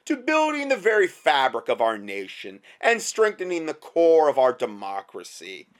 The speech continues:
Oh, isn't that wonderful? I mean, truer words have never, ever, ever been spoken. I, I don't know about,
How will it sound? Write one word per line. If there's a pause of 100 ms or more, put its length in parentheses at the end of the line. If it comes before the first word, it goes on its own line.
(240)
Oh,
isn't
that (180)
wonderful? (140)
I
mean,
truer
words
have
never,
ever, (100)
ever (360)
been
spoken.
I,
I
don't
know
about,